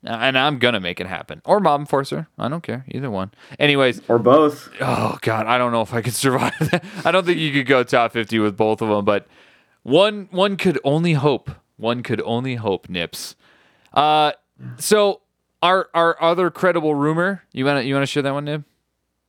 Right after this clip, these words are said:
Speaker 2: Uh, it's, it's been, it's been hanging out there forever, but it's getting louder, is that Revan is finally on his way.
Speaker 1: Yeah, I'm, I'm kinda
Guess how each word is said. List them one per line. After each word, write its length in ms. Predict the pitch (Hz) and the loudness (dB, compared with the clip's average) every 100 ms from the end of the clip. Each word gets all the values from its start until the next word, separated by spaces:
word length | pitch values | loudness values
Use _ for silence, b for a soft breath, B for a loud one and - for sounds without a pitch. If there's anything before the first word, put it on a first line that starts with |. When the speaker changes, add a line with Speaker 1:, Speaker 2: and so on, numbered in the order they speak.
| _ _ _ _ _ _ | _ _ _ _ _ _
Speaker 2:
Uh, 320 | 120 120 120 120 | 2 4 6 6
it's, 480 | 120 127 123 - - | 4 0 -4 -10 -6
it's 180 | 131 | -2
been, 280 | - 147 143 | 4 6 6
it's 140 | 143 - | 2 2
been 240 | 143 139 | 0 0
hanging 300 | 135 139 147 | -2 2 4
out 140 | 135 131 | 4 2
there 120 | 127 | -2
forever, 600 | 127 104 113 113 113 110 | 0 2 2 4 4 2
but 220 | 107 104 | 2 0
it's 500 | 101 98 - - - - | 0 -2 -12 -16 -8 0
getting 220 | 117 110 | 2 2
louder, 360 | 104 104 104 | 4 4 4
is 120 | 101 95 | 2 2
that 140 | 98 | 0
Revan 580 | 98 104 104 101 95 95 - _ - | 2 2 4 4 2 -2 -12 _ -10
is 140 | 90 98 - | -4 -4 -2
finally 260 | 98 92 90 | 0 2 2
on 80 | |
his 120 | 90 85 | 0 -2
way. 240 | 90 92 - b b b b _ - | -2 -2 -8 b b b b _ -4
Speaker 1:
Yeah, 440 | 107 107 104 92 - | 0 2 0 -2 0
I'm, 360 | 175 226 226 - _ | 0 0 -2 -14 _
I'm 460 | 170 220 269 226 143 _ - | 0 0 -2 -8 -10 _ -2
kinda 440 | 196 175 131 | 2 4 2